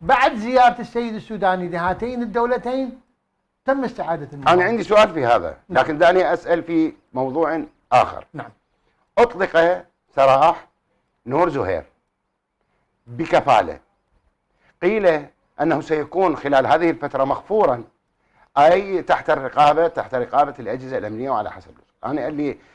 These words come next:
Speaker 2: التساؤل المهم هو ألم يكن بمقدور الدولة أن توكل محامي باسم نور زهير يروح يتابع هذه قضايا البيع العقارات اللي بأثمانها راح يسدد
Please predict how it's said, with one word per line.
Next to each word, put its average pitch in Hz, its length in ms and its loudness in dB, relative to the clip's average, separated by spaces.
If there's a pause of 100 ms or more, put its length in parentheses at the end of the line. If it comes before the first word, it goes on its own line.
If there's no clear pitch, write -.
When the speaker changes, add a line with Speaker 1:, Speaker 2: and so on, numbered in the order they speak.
(160)
Speaker 2:
التساؤل 160 480 -2
المهم 127 520 -8
هو 110 320 -8
ألم 135 260 -4
يكن 123 360 -8
بمقدور 110 480 -12
الدولة 117 520 -4
أن 107 120 -12
توكل 120 380 -10
محامي 135 640 -4 (640)
باسم 147 480 -4
نور 139 180 -2
زهير 123 480 2
يروح 131 300 -4
يتابع 123 500 -2
هذه 123 120 -4
قضايا 113 340 -2
البيع 110 240 -4
العقارات 110 540 0 (480)
اللي 139 200 -4
بأثمانها 135 500 -2
راح 117 160 -2
يسدد 131 540 -6